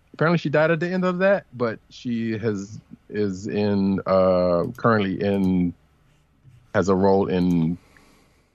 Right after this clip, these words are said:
uh, current season of Riverdale. Uh, so there is that. Uh,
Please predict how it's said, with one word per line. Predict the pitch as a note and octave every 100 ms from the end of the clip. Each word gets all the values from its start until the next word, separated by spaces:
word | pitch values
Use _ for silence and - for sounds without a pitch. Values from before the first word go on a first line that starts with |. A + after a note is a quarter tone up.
| _ _ _
uh, | F2+ E2+ D#2 D2 -
current | - G2 C#2+
season | - F#2+ F#2+
of | - F2 E2+ F2+
Riverdale. | G2+ A2+ B2 C3 C3+ C#3 _ _ _ _ _ _ _ _ _ _ _ - -
Uh, | F#2 F2 D#2 C#2
so | - E2 D#2+ D2+ _
there | F#2 F#2
is | D#2+
that. | F2+ E2 - _ - -
Uh, | G2 F#2+ F2 C#2+ B1+